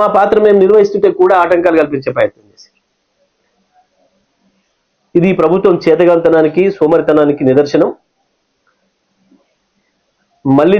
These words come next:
నిన్న వ్యవసాయ శాఖ మంత్రి ఏదైతే స్టేట్మెంట్ ఇచ్చిండో, రెండు లక్షల రుణమాఫీ వరకున్న, పైకున్న రైతులు ఇప్పుడు కట్టకండి అని చెప్పి, నేను దీన్ని తీవ్రంగా ఖండిస్తా ఉన్నా. ఎట్టి పరిస్థితులలో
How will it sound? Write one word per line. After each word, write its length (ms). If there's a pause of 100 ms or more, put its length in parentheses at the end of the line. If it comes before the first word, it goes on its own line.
నిన్న 160 (1300)
వ్యవసాయ 380
శాఖ 120 (140)
మంత్రి 240 (1400)
ఏదైతే 420 (100)
స్టేట్మెంట్ 440
ఇచ్చిండో, 320 (1400)
రెండు 220
లక్షల 240
రుణమాఫీ 420 (520)
వరకున్న, 300 (140)
పైకున్న 320 (960)
రైతులు 220
ఇప్పుడు 180
కట్టకండి 420
అని 140
చెప్పి, 180 (720)
నేను 240
దీన్ని 200
తీవ్రంగా 360
ఖండిస్తా 320 (100)
ఉన్నా. 120 (100)
ఎట్టి 240
పరిస్థితులలో 380